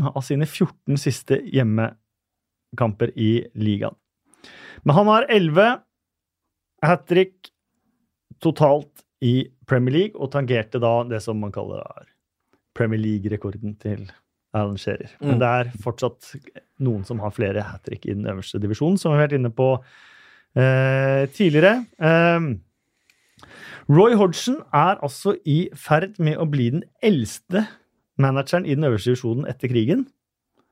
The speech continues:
Speaker 1: Eh, han er i dag syttién år og hundre og åttifem dager. Eh, mens Bobby Robson, da han ledet sin siste kamp i, eh, to tusen og fire, var han syttién år og hundre og nittito dager. Så,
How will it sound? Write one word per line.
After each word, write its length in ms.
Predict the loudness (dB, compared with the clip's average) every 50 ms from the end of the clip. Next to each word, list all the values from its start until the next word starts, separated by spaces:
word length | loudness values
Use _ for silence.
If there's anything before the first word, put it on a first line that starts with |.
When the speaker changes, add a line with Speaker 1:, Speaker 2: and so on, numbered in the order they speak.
| _ _ _ _ _ _ _ _ _ _ _ _ _ 2
Speaker 1:
Eh, 340 | 2 4 4 2 2 0 0
han 200 | 0 -2 -2 -2
er 220 | -2 -2 -2 -2
i 60 | -2
dag 220 | 0 0 0 0 0
syttién 800 | -4 -8 -10 -10 -12 -18 _ _ _ 0 0 2 2 0 -2 -6 -10 -14 _ _
år 260 | -4 -2 0 0 -2 -4 _
og 200 | -4 -4 -4 -4 -6 -8 -8
hundre 300 | -6 -4 -4 -4 -4 -6
og 180 | -6 -8 -10 -14
åttifem 500 | _ -6 -6 -4 -2 0 0 0 0 0
dager. 400 | 0 0 2 2 0 0 -2 -4 _ _ _ _ _ _ _ _ _ _ _ _ _ _ -2
Eh, 540 | 0 2 2 2 2 2 0 0 -2 -2 -4 -6 -10 -12 -16 _ _ _ _ _ -20 -20 -20 _ _ _ _
mens 200 | 0 0 0 0 0
Bobby 240 | -2 -2 0 0 0
Robson, 420 | 0 0 -2 -6 -8 -8 -6 -2
da 80 | -2 -2
han 240 | 0 0 -2 -2 -4
ledet 340 | -4 -2 -2 -2 -2 -4 -6
sin 180 | -6 -6 -6 -6
siste 360 | -6 -10 -14 -12 -10 -8 -4
kamp 260 | -4 -4 -4 -4 -8 -6 -2
i, 240 | 0 0 0 0 -2 -6 _ _ _ _ _
eh, 360 | -4 -2 -2 0 -2 -2 -4 -4
to 160 | -4 -6 -6
tusen 200 | -4 -6 -6 -4
og 60 | -2
fire, 160 | 0 2 2 2
var 140 | 2 0 0
han 100 | -2 -4
syttién 540 | -8 -10 -10 -10 -10 -6 -4 -2 -2 -2 -2
år 120 | -2 -4
og 60 | -2
hundre 240 | -2 -2 -2 -2 -2
og 60 | -2
nittito 480 | -2 -4 -4 -6 -8 -8 -4 -2 0 2
dager. 300 | 4 4 4 4 2 2
Så, 280 | 0 2 4 4 4 4